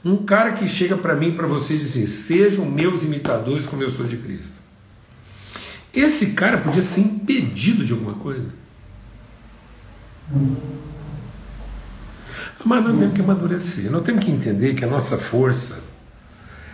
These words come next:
a nossa força não vem do poder de fazer tudo o que a gente quer, do jeito que a gente quer,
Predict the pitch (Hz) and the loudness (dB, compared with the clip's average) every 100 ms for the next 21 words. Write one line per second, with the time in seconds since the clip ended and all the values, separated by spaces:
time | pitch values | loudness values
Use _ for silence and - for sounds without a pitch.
0 | - - - - - - 151 202 208 123 | -18 -18 -18 -20 -8 0 4 6 4 2
1 | - - 147 151 - 123 160 131 151 151 | 0 0 2 2 2 2 2 2 2 2
2 | 139 - - 220 151 113 151 156 - - | 2 -2 0 2 2 0 4 4 4 -2
3 | - - - - - - - - - - | -8 -14 -20 -20 -20 -20 -20 -20 -14 -2
4 | 127 135 127 131 - - 240 277 247 - | 0 2 2 2 0 -2 4 6 4 0
5 | 123 135 - - 117 120 117 127 170 123 | 0 0 -4 -6 -4 -4 -2 -2 -2 0
6 | 117 208 - 147 135 135 - - 110 117 | 4 4 4 -2 -2 -4 -8 -6 -4 -4
7 | - | -6